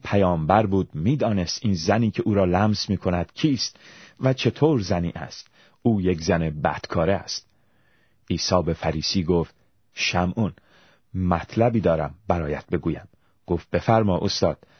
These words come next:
فرمود: "دو نفر از شخصی وام گرفته بودند. یکی به او پانصد سکهٔ نقره بدهکار بود و دیگری پنجاه سکهٔ نقره. چون هیچ یک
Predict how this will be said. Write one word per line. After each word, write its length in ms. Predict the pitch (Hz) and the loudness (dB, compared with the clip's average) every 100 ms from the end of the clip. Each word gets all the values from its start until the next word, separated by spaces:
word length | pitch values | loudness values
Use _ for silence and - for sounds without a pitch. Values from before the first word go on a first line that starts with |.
| _ - - | _ -20 -20
فرمود: 540 | - - 101 92 117 113 - | -10 2 2 4 0 -2 0
"دو 120 | 110 | 2
نفر 320 | 131 - 87 - | 4 2 0 0
از 120 | 87 | -4
شخصی 420 | - 87 - - | 0 0 0 -2
وام 300 | 82 85 104 | 2 2 2
گرفته 340 | 113 101 82 - | 4 2 2 -4
بودند. 360 | 78 - - - _ - _ | -4 -6 -10 -20 _ -20 _
یکی 320 | 95 98 113 | -4 -2 0
به 80 | 98 | 0
او 200 | 104 110 | 0 0
پانصد 720 | 90 - 104 104 98 - 107 - | -2 0 2 2 0 2 2 2
سکهٔ 600 | - - 101 - 110 104 | -4 0 0 2 2 2
نقره 320 | 95 78 98 | 0 2 2
بدهکار 500 | 90 87 - 95 85 | 2 0 0 2 2
بود 260 | 80 76 - _ - | 0 -6 -10 _ 0
و 100 | 98 | 2
دیگری 380 | 90 82 85 90 | 2 2 2 0
پنجاه 600 | - 92 90 - 110 120 | -2 -2 -2 2 2 2
سکهٔ 400 | - 101 - 90 | -2 -2 0 0
نقره. 400 | 78 71 73 - _ _ - - - - | 0 -4 -8 -10 _ _ -20 -20 -20 -4
چون 260 | 104 95 80 | 0 0 -2
هیچ 360 | - 123 131 - | 0 2 2 2
یک 180 | 107 | 0